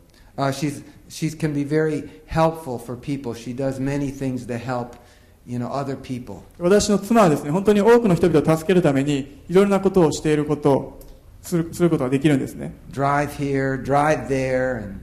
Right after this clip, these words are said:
Speaker 2: で、こう、こっちの方に運転していって、また違う方に行ってっていうふうにですね。
Speaker 1: So, you know, sometimes when I look at her, I, I feel kind of a little bit wagama-, wagamama myself. <laughs>
Speaker 2: ですので、そのように周りの人々の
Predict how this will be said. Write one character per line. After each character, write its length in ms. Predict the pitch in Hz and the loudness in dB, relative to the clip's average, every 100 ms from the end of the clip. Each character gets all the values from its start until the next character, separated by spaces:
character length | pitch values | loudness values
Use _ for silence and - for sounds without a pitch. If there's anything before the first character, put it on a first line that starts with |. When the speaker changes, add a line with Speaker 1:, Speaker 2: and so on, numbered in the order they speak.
| - - - | -18 -20 -16
Speaker 2:
で、 80 | 170 | -4
こ 140 | 175 | -2
う、 240 | 165 - - | -2 -4 -4
こ 60 | |
っ 60 | 170 | -2
ち 100 | 170 | 2
の 80 | 165 | 2
方 100 | 156 | 4
に 80 | 143 | 2
運 80 | |
転 220 | 156 151 147 | 0 -2 -2
し 60 | |
て 100 | 151 | -4
い 80 | 143 | -4
っ 20 | |
て、 100 | 151 | -4
ま 100 | 160 | -4
た 180 | 170 147 - | -2 -4 -6
違 40 | 170 | 0
う 120 | 160 | 4
方 120 | 160 | 4
に 80 | 143 | 4
行 120 | 143 | 2
っ 20 | |
て 100 | 151 | 2
っ 40 | 147 | 2
て 100 | 147 | 2
い 40 | |
う 20 | 123 | -4
ふ 40 | |
う 40 | |
に 80 | 127 | -4
で 80 | 131 | -6
す 80 | - | -10
ね。 160 | - - - - - | -14 -16 -20 -20 -10
Speaker 1:
So, 320 | 127 120 120 | -4 -2 -2
you 120 | 127 | -4
know, 100 | 123 | -6
sometimes 540 | 123 156 160 160 131 | -4 -2 0 0 0
when 100 | 139 | 0
I 100 | 135 | 0
look 240 | 135 147 147 | 2 0 -2
at 140 | 120 | -2
her, 220 | 156 135 | 0 0
I, 320 | 123 127 - 127 | 0 -2 -6 -10
I 40 | |
feel 220 | - 123 | -8 -10
kind 260 | 117 123 113 | -6 -6 -6
of 160 | - | -6
a 40 | 107 | -8
little 240 | 117 113 | -8 -8
bit 180 | 107 95 | -8 -6
wagama-, 580 | 113 113 113 107 110 - | -4 -4 -4 -4 -6 -6
wagamama 640 | 110 123 117 113 113 110 | -4 -4 -2 -4 -4 -4
myself. 460 | 98 92 - 101 104 - | -6 -8 -8 -8 -8 -10
<laughs> 120 | - - | -4 0
Speaker 2:
で 100 | 185 | 2
す 80 | |
の 60 | 175 | 4
で、 60 | 165 | 4
そ 120 | 208 | 6
の 100 | 208 | 8
よ 100 | 190 | 8
う 40 | |
に 60 | 165 | 8
周 200 | 180 196 | 8 6
り 60 | |
の 60 | 190 | 4
人 180 | - 196 | 4 4
々 160 | 185 | 6
の 160 | 156 | 4